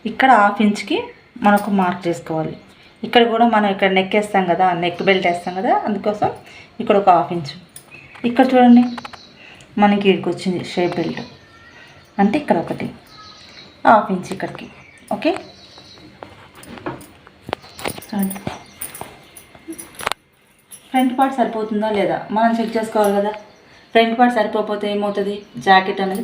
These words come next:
పైకి వచ్చేస్తుంది, అప్పుడు చూడటానికి అంత బాగుండదు కదా. అందుకని ఫ్రంట్ పార్ట్ సరిపోతుందా లేదా అని కూడా చెక్ చేసుకోవాలి. అది కూడా మనం ఉక్సులు పట్టీకి వెళ్ళి ఈ పెద్ద డాట్ ఉంది కదా, ఈ పెద్ద డాట్ని ఇలా పట్టుకొని ఇక్కడ మనం వదిలేసాం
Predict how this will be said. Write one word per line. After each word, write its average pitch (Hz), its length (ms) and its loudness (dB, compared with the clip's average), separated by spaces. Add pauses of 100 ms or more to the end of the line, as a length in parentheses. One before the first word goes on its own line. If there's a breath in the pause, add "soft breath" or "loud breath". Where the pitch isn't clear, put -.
పైకి 196 220 0
వచ్చేస్తుంది, 160 480 -10 (680 soft breath)
అప్పుడు 202 220 -4
చూడటానికి 214 400 4
అంత 185 200 0
బాగుండదు 190 420 6
కదా. 185 160 0 (520 loud breath)
అందుకని 202 440 4
ఫ్రంట్ 226 260 4
పార్ట్ 208 200 4
సరిపోతుందా 185 520 -2
లేదా 165 140 -2
అని 170 100 -4
కూడా 233 120 -2
చెక్ 247 160 2
చేసుకోవాలి. - 340 -10 (440 loud breath)
అది 190 280 0
కూడా 190 240 4
మనం 220 200 4
ఉక్సులు - 280 -8
పట్టీకి - 320 -4
వెళ్ళి 160 140 -6 (100)
ఈ 214 40 -4 (100)
పెద్ద 202 140 4 (100)
డాట్ 214 200 6
ఉంది 190 160 0
కదా, 254 160 0 (580 loud breath)
ఈ - 20 -2 (100)
పెద్ద 190 280 2
డాట్ని 190 260 4
ఇలా 170 180 4
పట్టుకొని 180 400 -2 (760 loud breath)
ఇక్కడ 220 140 4 (120)
మనం 208 160 4 (340)
వదిలేసాం 226 420 6